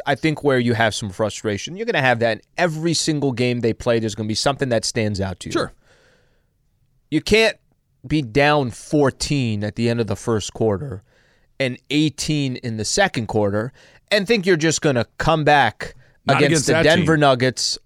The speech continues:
Speaker 1: on the road
Speaker 2: Yeah.
Speaker 1: against Jokic, against Jamal Murray. That, I think, in itself is, it's a recipe for dis-, disaster. By the way, they got it all the way down to three. Uh, there were a couple points in the game in the second half where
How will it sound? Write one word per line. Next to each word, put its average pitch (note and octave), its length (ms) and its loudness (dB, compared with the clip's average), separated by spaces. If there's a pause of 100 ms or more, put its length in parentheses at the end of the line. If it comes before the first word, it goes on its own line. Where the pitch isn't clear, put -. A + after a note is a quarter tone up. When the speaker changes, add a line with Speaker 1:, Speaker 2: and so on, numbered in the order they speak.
(120)
Speaker 1:
on D#3+ 240 2
the D#3 100 6
road A#2+ 480 4
Speaker 2:
Yeah. G2 120 -6
Speaker 1:
against C#3 360 0
Jokic, A#2+ 400 0
against C3+ 300 -2
Jamal A#2+ 300 0
Murray. G#2+ 360 0 (340)
That, E3 280 2
I D#3 100 2
think, D3+ 220 -2
in C3+ 80 2
itself A#2+ 640 2
is, A2 600 -2 (100)
it's C3 200 -4
a C#3 60 2
recipe C#3 400 0
for B2 160 -2
dis-, G#2+ 160 -4 (120)
disaster. A2+ 440 -2
By E3 160 0
the G3+ 80 2
way, D#3 100 4
they D#3 140 2
got G#3 180 4
it D#3 60 6
all D#3 100 6
the C#3+ 60 2
way B2+ 100 4
down A#2 220 2
to F#2+ 60 -8
three. G#2+ 460 -4 (600)
Uh, A#2+ 100 4
there B2+ 160 0
were C3 60 2
a B2 40 2
couple E3+ 300 0
points D#3 300 0
in C#3+ 40 -2
the C3 60 -2
game C3 240 0
in B2+ 60 -4
the A2+ 60 -4
second A#2 340 -2
half A2+ 320 2
where G#2+ 340 2